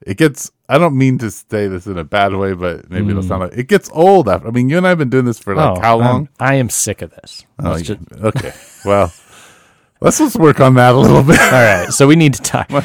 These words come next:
Speaker 1: my
Speaker 2: No, no, I'm not. I'm not. I've
Speaker 1: But,
Speaker 2: missed,
Speaker 1: you know,
Speaker 2: I've missed
Speaker 1: like,
Speaker 2: you too, Eric.
Speaker 1: it, it, there's a,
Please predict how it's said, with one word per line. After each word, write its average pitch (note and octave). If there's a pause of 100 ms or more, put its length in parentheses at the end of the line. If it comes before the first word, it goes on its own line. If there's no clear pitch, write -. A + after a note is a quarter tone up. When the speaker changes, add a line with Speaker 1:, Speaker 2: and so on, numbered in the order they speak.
Speaker 1:
my F3
Speaker 2:
No, C3+
no, A2+
I'm A#2+
not. G2+
I'm G2
not. E2+ (120)
I've G2+
Speaker 1:
But, F4
Speaker 2:
missed, C#4
Speaker 1:
you D4
know, D3+
Speaker 2:
I've C#3+
missed C#3+
Speaker 1:
like, C#3
Speaker 2:
you G2+
too, F2+
Eric. E2+
Speaker 1:
it, C#3+
it, D3
there's D#3
a, B2